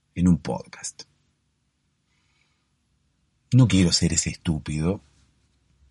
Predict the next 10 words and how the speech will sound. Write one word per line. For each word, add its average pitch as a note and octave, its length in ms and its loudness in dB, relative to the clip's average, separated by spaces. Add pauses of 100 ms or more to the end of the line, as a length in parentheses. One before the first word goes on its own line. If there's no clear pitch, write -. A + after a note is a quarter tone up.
(1040)
y G2 100 0
es F#2+ 60 0
por F2+ 160 4
ello F#2+ 180 6
que E2+ 80 4
no F2 120 4
voy E2+ 180 2
a D2 60 -4
hablar D2 280 -6
más. - 460 -6